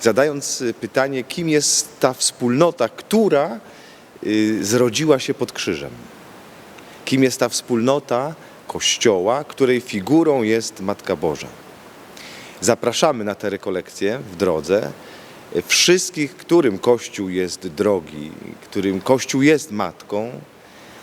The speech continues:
ale również i wszystkich, którzy, ym, zadają sobie pytanie o Kościół albo mają z tą wspólnotą jakiś problem, pytanie. Zapraszamy.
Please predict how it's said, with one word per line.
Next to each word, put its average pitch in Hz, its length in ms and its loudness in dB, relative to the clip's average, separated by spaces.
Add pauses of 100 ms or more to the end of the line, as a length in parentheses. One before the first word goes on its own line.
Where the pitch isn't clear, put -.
(200)
ale 175 180 6
również 202 340 2
i 185 80 0
wszystkich, 180 480 -2
którzy, 160 880 4 (380)
ym, 135 300 -2 (240)
zadają 175 400 4
sobie 117 220 -4
pytanie 87 760 -4 (160)
o - 220 -8
Kościół 127 520 -2
albo 104 200 2
mają 139 460 0
z - 380 -8 (100)
tą 131 160 -2
wspólnotą 123 720 -2 (520)
jakiś - 280 -2
problem, 98 760 2
pytanie. 110 580 -2 (140)
Zapraszamy. 101 680 -4